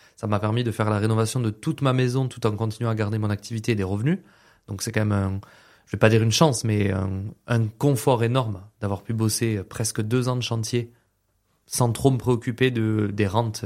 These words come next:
financières. Et c'était quand même pour ces raisons-là que j'avais démarré cette industrie et de pouvoir avoir du temps. Bref. Et en fait, euh, j'ai été beaucoup déçu sur mes anciennes compagnies de marketing de réseau par les sociétés en elles-mêmes et par la gestion de l'entreprise. C'est des boîtes qui sont souvent américaines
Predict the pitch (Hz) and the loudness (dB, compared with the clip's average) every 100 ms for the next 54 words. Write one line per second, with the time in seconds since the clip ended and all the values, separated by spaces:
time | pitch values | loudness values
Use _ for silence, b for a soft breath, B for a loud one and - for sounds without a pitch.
0 | 98 - 107 101 147 196 120 - 107 107 | -6 -4 -4 -2 0 -2 -4 -6 -8 -2
1 | 107 110 B B B _ 202 139 - 147 | -2 -2 B B B _ 2 2 2 2
2 | 139 135 131 113 110 110 110 107 110 - | 4 2 0 2 2 2 2 0 -2 -2
3 | 101 - - 175 - b b b b _ | -2 -4 -2 -2 -2 b b b b _
4 | 123 113 110 117 120 120 117 113 107 92 | 0 2 0 2 0 2 -2 -2 -6 -6
5 | - 107 120 - - _ _ _ _ _ | -6 2 2 2 -16 _ _ _ _ _
6 | _ - 143 123 107 147 147 135 117 110 | _ 2 4 4 4 2 4 2 4 4
7 | 107 B B B B B - 123 - 135 | 0 B B B B B -6 -6 0 2
8 | 160 - 156 175 175 208 175 170 196 175 | 4 4 4 2 2 2 4 2 0 -2
9 | 156 143 131 139 147 156 143 131 135 135 | 0 0 2 0 0 0 0 0 0 2
10 | 120 127 - 123 120 120 143 175 - - | 0 -2 -2 -2 0 0 2 0 -2 -16
11 | - 170 156 143 143 - 127 135 120 117 | 0 2 2 0 -4 -4 -2 0 0 0
12 | 143 156 - 113 131 123 107 131 - 139 | 0 -2 -4 0 2 2 2 0 0 0
13 | 120 117 117 110 92 - _ _ - 113 | 0 -2 -2 -4 -6 -16 _ _ -4 0
14 | 113 117 - 110 98 117 110 107 110 127 | 2 0 -2 -6 -2 2 2 2 -2 2
15 | 156 170 | 2 2